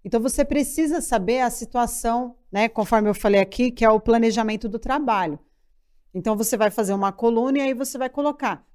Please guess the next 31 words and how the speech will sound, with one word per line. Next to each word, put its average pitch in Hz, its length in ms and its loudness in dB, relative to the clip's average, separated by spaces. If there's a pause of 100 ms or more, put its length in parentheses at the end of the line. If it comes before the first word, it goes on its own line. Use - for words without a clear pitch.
(800)
é, 196 180 -2
o 196 80 -2
colaborador 220 760 2
que 196 120 -14
tá 196 160 -8
em 196 80 -4
horário 190 300 0
de 165 100 -6
almoço, 233 720 -4 (680)
né, 202 200 -2
o 214 60 -2
colaborador 190 640 -2
que - 120 -12
tá 175 120 -4
de 156 160 -8
férias. 240 840 -6 (160)
Você 208 160 -12
pode 202 240 -4
colocar 240 460 -2
isso 220 180 -8
também, 240 320 -4
tá? 185 180 -6
Fica 196 280 -8
esse 196 260 -2
algo 190 300 2
a 190 40 0
mais 180 300 0
aí 170 140 0
pra 180 160 -4
você 180 760 -2 (760)
fazer. 175 420 0